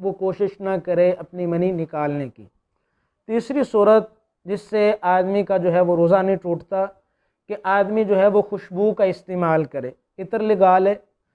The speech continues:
परफ्यूम लगा ले। रसूलुल्लाह सल्लल्लाहु अलैहि वसल्लम जो है ऐसी चीज़ों को, इत्र को पसंद किया करते, खुशबू को पसंद करते। रसूलुल्लाह सल्लल्लाहु अलैहि वसल्लम की जो महबूब चीज़ें थीं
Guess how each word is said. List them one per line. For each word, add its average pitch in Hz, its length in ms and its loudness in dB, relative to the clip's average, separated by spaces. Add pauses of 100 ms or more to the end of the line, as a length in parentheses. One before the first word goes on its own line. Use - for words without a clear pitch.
(220)
परफ्यूम 214 480 0
लगा 190 340 6
ले। 202 160 2 (460)
रसूलुल्लाह 208 680 2
सल्लल्लाहु 180 580 2
अलैहि 175 180 0
वसल्लम 175 480 -2
जो 175 120 0
है 151 220 -2 (380)
ऐसी 196 280 -6
चीज़ों 202 360 -4
को, 214 160 -2 (200)
इत्र 208 260 -4
को 214 160 -6
पसंद 202 400 -4
किया 180 260 0
करते, 170 460 -6
खुशबू 185 400 -6
को 202 160 -8
पसंद 196 400 -6
करते। 185 420 -2 (500)
रसूलुल्लाह 208 600 2
सल्लल्लाहु 202 160 -2
अलैहि - 140 -8
वसल्लम 208 180 -2
की 214 140 -12
जो 202 160 2
महबूब 233 560 2
चीज़ें 196 380 0
थीं 180 220 -8